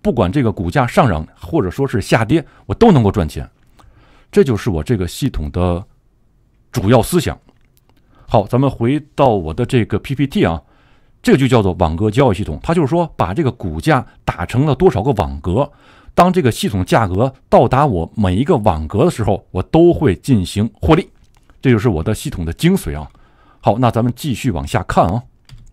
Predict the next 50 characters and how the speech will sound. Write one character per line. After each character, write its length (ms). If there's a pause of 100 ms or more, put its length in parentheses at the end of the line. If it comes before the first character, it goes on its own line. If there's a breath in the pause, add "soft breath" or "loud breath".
(960 soft breath)
我 140
的 80
这 120
个 60
系 140
统 140
呢， 140 (180 soft breath)
适 200
合 100
哪 80
些 140
市 220
场？ 200 (360 soft breath)
嗯， 220
我 120
在 160
这 80
儿 80
想 220
一 40
下， 80
因 120
为 80
根 160
据 80
我 120
的 80
经 280
验 220
吧， 200 (240 soft breath)
嗯， 200
我 200
认 240
为 260 (200)
最 260
适 220
合 180
的 80
是 160
股 240
指 180
期 200
货， 200 (200)
或 140
者 40
叫 140
做 100
E 80
T 160
F。 260